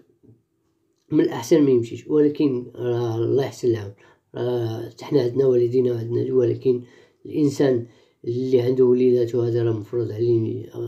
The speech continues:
غيضغط على راسو وغادي يمشي إن شاء الله. هذا هو الفيديو ديال هذا النهار هذا إن شاء الله، ونتمنى هذا الخبر هذا يكون واضح ومفهوم،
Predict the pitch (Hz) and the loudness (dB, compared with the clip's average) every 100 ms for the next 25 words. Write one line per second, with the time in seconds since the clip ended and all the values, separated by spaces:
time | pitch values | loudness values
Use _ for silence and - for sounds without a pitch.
0 | - - 139 147 139 147 123 139 135 127 | -12 -4 2 2 2 -4 0 0 0 0
1 | 131 117 120 120 113 117 113 110 101 104 | 0 0 2 2 2 -6 -8 -10 -10 -10
2 | 104 _ _ _ _ _ _ - 135 160 | -12 _ _ _ _ _ _ -6 2 4
3 | 147 160 147 143 135 127 127 113 113 120 | 6 4 0 -2 -2 0 2 2 0 -2
4 | 110 107 110 107 120 113 117 123 120 - | -2 -4 -4 -6 -6 -4 -2 -2 -4 -14
5 | _ _ _ 131 127 123 127 123 127 117 | _ _ _ -6 -6 0 0 2 2 -2
6 | - _ 110 117 - 131 117 117 113 120 | -6 _ -8 -8 -6 -2 0 0 0 -2
7 | - - _ _ _ _ _ _ - 139 | -4 -12 _ _ _ _ _ _ -10 -10
8 | - 147 135 127 131 135 127 123 135 - | 0 4 4 6 4 2 0 -2 -4 -6
9 | _ - 123 117 123 131 127 | _ -12 -6 -6 0 0 0